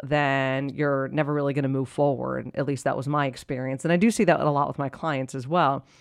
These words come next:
So I subscribe to the idea of B minus work, that it's okay to put B minus work out into the world, because by me at least doing this podcast today, I'm giving people the opportunity to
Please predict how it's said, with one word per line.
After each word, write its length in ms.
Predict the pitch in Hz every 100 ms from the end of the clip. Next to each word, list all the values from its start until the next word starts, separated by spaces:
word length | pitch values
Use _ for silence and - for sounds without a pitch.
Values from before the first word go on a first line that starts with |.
| - - - -
So 120 | -
I 40 | 214
subscribe 480 | 220 - 262 302
to 80 | 220
the 120 | 196
idea 400 | 175 160 151 165
of 280 | 139 147 120
B 340 | 165 165 165 180
minus 540 | - 143 143 143 139 -
work, 640 | 123 139 - - - - - 127
that 580 | 147 139 139 139 - - _ _ _ _ -
it's 140 | 220
okay 580 | 247 - 247 247 143 143 -
to 100 | 170
put 280 | - 165 139
B 140 | 165
minus 420 | 156 147 147 -
work 280 | 135 135 - -
out 160 | 143 -
into 120 | 139
the 100 | 143
world, 360 | 151 202 160
because 540 | 147 147 160 151 143 - - - - _ _
by 140 | 190 202
me 160 | 208
at 60 | 190
least 200 | 190 151
doing 200 | 180 170
this 120 | 147
podcast 680 | - 226 285 - 143 123 -
today, 360 | 151 143 143 139
I'm 140 | 165
giving 340 | 139 196 330 311
people 280 | 190 151
the 160 | 139 151
opportunity 840 | 127 151 139 156 143 143 127 127 - _
to 320 | - 131 123